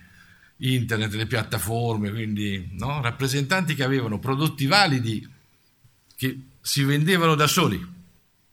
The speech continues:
e prodot-, e quelli che avevano dei prodotti di media bassa categoria che devono fare una fatica enorme per poterli piazzare. Ma noi che prodotto abbiamo?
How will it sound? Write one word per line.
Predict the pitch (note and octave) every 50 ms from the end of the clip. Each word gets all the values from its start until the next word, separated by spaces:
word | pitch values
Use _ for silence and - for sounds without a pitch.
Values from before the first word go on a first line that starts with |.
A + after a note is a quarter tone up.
| _ _ _ _ _ _ _ - - - - _ _ _ _ _ _ -
e | - D3+
prodot-, | A#2 C#3 D3+ D#3 E3 F3 E3+ - - -
e | - F3 E3
quelli | F3+ G#3 G#3+ G3+ F#3+
che | D3 E3
avevano | D#3 E3 D#3 C#3+ C3+ C3 B2
dei | B2 B2
prodotti | A#2+ C#3 D#3 D#3 D#3 C#3+ A2+ - - B2+ - - - - - - - - - - - - _ _ _
di | _ - - B2 B2+
media | C3+ D3 D3+ C#3+ C3 B2+ A#2+
bassa | A#2+ C3+ C3+ B2+ - - B2 A#2+ A2+ G#2+ G2+ - - - _ _ - - _ _
categoria | - C#3+ C#3+ D#3 E3+ F3+ F3+ F3 F3 F3
che | F3
devono | E3+ E3+ E3 D#3+ C3+
fare | C#3 D#3 D#3
una | D#3
fatica | C3+ D#3+ D#3+ D3 E3 D#3 D#3 D#3+
enorme | D#3+ E3+ F3 E3+ D#3 C3+ A#2+ A#2+ A2+
per | F#2 B2 A#2 G#2
poterli | G#2 A#2 A2 A#2+ B2 A#2 A#2+ A2+
piazzare. | G2+ A2+ G#2 - - - - D#2 - - - - -
Ma | C3+ C#3 D3+
noi | F3+ F#3+ E3+
che | - C3+
prodotto | A#2+ B2 C#3 C#3 D3 C#3+ - C3
abbiamo? | A#2+ A#2 A#2 G2+ F#2 F2 F2 F2+ - -